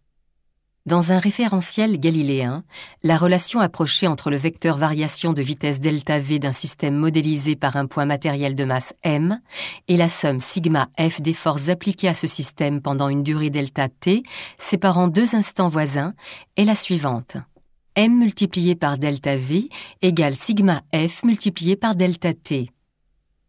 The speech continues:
Unité du système international. Norme de delta V en mètres par seconde.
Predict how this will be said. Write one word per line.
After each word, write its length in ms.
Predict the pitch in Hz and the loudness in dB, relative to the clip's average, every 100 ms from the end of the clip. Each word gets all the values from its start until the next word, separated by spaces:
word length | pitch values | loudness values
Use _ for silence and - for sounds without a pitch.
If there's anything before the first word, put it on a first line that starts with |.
| _ _ _ | _ _ _
Unité 360 | 214 233 220 247 | 6 6 4 -2
du 100 | 240 | 0
système 400 | - - 190 185 | -2 -2 2 2
international. 880 | 180 165 156 - 156 139 123 120 - _ _ _ _ _ _ - | 2 2 2 0 -2 -2 -2 -6 -12 _ _ _ _ _ _ 0
Norme 380 | 170 185 226 233 | 4 6 4 2
de 80 | |
delta 400 | 160 151 127 147 | 2 0 -2 -2
V 360 | 139 127 131 190 | -2 -2 -2 -4
en 160 | - 151 | -2 0
mètres 320 | 147 196 - | 2 2 0
par 160 | 196 180 | -2 -2
seconde. 640 | - 160 143 127 123 123 | -2 -2 0 -2 -4 -6